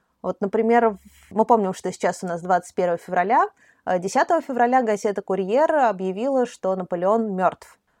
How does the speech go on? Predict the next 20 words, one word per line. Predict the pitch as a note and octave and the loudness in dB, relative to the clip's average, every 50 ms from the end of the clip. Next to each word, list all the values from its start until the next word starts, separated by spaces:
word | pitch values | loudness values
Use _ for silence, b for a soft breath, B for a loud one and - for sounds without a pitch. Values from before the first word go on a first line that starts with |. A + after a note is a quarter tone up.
| _ _ | _ _
Правда, | - A#3 C4 E4 D4+ D4 C#4+ | 6 6 6 8 6 4 2
уже | C4+ A#3 A3 C4 C4+ C4 C4 | 2 2 2 2 2 2 0
через | B3+ - A#3+ A3+ G#3+ | 0 0 -2 0 0
неделю | G#3 G3+ G3 G3+ B3+ E4 F#4 F4+ F4 D#4+ D#4 D#4 D4+ D4 B3+ - - | 0 -2 -2 -2 -4 -2 0 2 2 4 4 4 4 2 2 0 -4
The | G#3 F#3+ G#3 G3+ - | -2 -2 -2 2 4
Times | - A3+ C4+ D#4+ F4+ F#4+ F#4 - - - - _ _ _ _ _ - | 4 6 6 4 2 0 -6 -10 -14 -16 -18 _ _ _ _ _ -14
в-, | G3 F#3 F3 - | -14 0 2 4
опубликовала | - - A#3 A3 A3+ A#3 A3 - A3+ A3 A#3+ B3 A#3 G#3+ | 4 4 2 0 0 0 4 6 6 8 8 6 4 2
заметку | G#3 G#3+ G3+ G#3+ B3+ D#4 E4+ - - - - C#4+ C#4 C#4 C#4 C#4+ | 2 0 0 0 0 0 -2 -2 -6 -6 -2 0 2 2 4 4
о | C4 G#3+ | 4 4
том, | G3+ - G#3 A#3 C4 C4 B3+ | 4 2 2 2 2 0 -2
как | B3+ - G3+ G#3 - - | -2 -2 -2 -2 -2 -2
войска | F3+ F3+ F#3+ - - A3 G#3 | -2 -2 -2 -2 0 -2 0
Бонапарта | F#3+ G3+ F#3 F3+ F3 - A3 C4 C4 - B3+ A#3 A3 G#3 | 0 -2 -2 0 2 2 2 2 2 2 2 2 4 2
одержали | F#3+ F3+ E3+ E3+ - - F#3 F#3+ G#3 G3 F3+ F3+ F3 - | 2 0 -2 -4 -2 0 0 0 2 0 -2 -4 -2 0
победу | F3 F3 E3+ F#3 G3 G#3 G3+ G#3 G3 F#3+ F#3+ F#3 F3+ F3+ _ | 0 0 0 0 -2 -2 0 0 0 0 0 -2 -4 -6 _
в | E3 E3 E3+ E3 E3 E3+ E3 | -2 0 0 0 0 -2 -4
небольшом | F3 F3+ F3 F#3+ G3 - - G3 F#3 | -4 -2 -2 -2 -2 -2 -4 -6 -6
сражении | - - F3 E3+ F3 F#3+ G3+ A3+ A#3+ A#3 G#3 G3+ F#3+ F#3 F#3 | -4 -2 0 0 2 2 0 2 2 2 0 0 -2 -4 -6
с | - - - - E3 E3+ E3 | -8 -10 -6 -4 -2 -2 -2